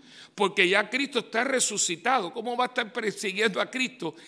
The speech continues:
si ya Cristo está en el cielo, sentado a la derecha del Padre?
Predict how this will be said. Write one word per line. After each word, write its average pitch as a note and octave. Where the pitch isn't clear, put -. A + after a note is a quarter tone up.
si -
ya G3+
Cristo A#3
está A3+
en A3
el G#3+
cielo, F3
sentado F#3
a A3
la G#3
derecha G3
del D#3
Padre? B2+